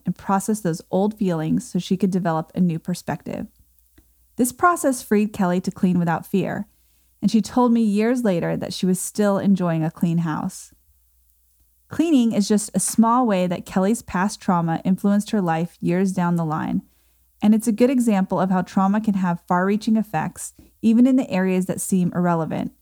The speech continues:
It also shows the challenges in trying to figure out why we feel afraid. For some of us, this pandemic has triggered our fear signal. Our fear might be triggering past experiences.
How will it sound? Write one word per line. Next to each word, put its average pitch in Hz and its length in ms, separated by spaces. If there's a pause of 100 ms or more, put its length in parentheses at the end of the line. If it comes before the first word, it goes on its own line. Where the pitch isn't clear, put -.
(520)
It 202 100
also 254 320
shows 185 380
the 180 60
challenges 190 600
in 165 100
trying 185 320
to 220 60
figure 208 300
out 165 280
why 180 380
we 190 140
feel 170 280
afraid. - 560 (800)
For 233 60
some 311 240
of 294 120
us, 175 380 (160)
this 202 180
pandemic 220 540
has 214 180
triggered 190 360
our 165 120
fear 170 240
signal. 151 600 (400)
Our 185 120
fear 220 320
might 208 200
be 202 80
triggering 180 520
past - 440
experiences. - 880